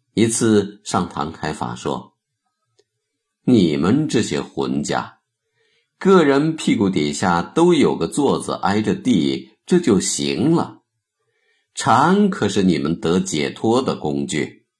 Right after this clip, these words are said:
哪里有什么佛可成？佛这个字，我最不喜欢听了。”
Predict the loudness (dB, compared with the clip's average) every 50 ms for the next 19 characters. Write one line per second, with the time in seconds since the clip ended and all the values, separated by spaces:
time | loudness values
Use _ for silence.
0 | _ _ _ _ _ _ _ _ _ _ _ _ _ _ _ -2 0 2 4 4
1 | 4 4 4 4 2 2 0 -2 -4 -6 -6 -6 -6 -8 -6 -4 -4 -4 -4 -4
2 | -6 -8 -8 -8 -6 -8 -8 -6 -8 -10 -12 -16 _ _ _ _ _ _ _ _
3 | _ _ _ _ _ _ _ -8 -2 0 2 2 2 2 2 2 2 0 0 -2
4 | -2 -4 -2 -2 -2 -4 -6 -12 _ _ _ _ _ _ _ _ -10 -10 -10 -6
5 | -4 0 0 0 0 -2 -6 -8 -8 -6 -8 -8 -6 -8 -8 -8 -8 -12 -12 -8
6 | -8 -6 -4 -4 -6 -6 -8 -12